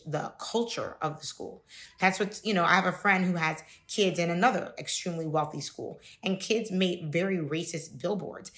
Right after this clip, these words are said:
And then the teachers let kids play a game called, like, Catch the Slave. And when parents were upset, this is a, this school year, like, "Why are you allowing kids to play Catch the Slave?" They went and got another kid from, like, high school, like,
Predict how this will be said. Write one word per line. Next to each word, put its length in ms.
And 140
then 160
the 80
teachers 500
let 220
kids 220
play 260
a 60
game 400
called, 320
like, 240
Catch 260
the 60
Slave. 480
And 380
when 380
parents 420
were 80
upset, 360
this 100
is 120
a, 200
this 400
school 340
year, 280
like, 200
"Why 440
are 120
you 200
allowing 440
kids 320
to 60
play 280
Catch 360
the 80
Slave?" 540
They 120
went 200
and 160
got 240
another 420
kid 320
from, 140
like, 160
high 200
school, 260
like, 240